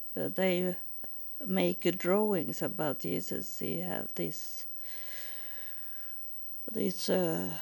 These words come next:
brown hair. He have not black hair. But, uh, I have been in Israel, so I know how they look like in Israel.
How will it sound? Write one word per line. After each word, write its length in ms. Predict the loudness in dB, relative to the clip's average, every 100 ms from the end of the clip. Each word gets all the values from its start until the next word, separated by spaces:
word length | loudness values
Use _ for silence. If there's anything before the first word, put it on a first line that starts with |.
| -6 -6 -6 -6 -6 -8 -6 -6
brown 520 | 2 4 6 4 2
hair. 280 | 0 -2 -4 -6 -8 -8 -8 -8 -8 0
He 80 | 4
have 160 | 4
not 320 | 4 2 2 0
black 400 | 2 0 -2 -6
hair. 280 | -6 -6 -8 -8 -8 -8 -8 -8 -8 -8 -8 -8 -8 -4
But, 240 | 2 4 6
uh, 240 | 6 6 2 -4 -8 -8 -8 -8 0
I 140 | 4 6
have 260 | 6 4
been 280 | 6 6 6
in 200 | 6 4
Israel, 640 | 4 2 2 2 4 2 0
so 520 | -2 0 0 0 0
I 140 | 0 2
know 300 | 4 4 4
how 180 | 2 2
they 220 | 2 2
look 320 | 2 0 -2
like 380 | -4 -6 -6 -6
in 300 | -4 -4 -2
Israel. 520 | -2 -2 -4 -4 -4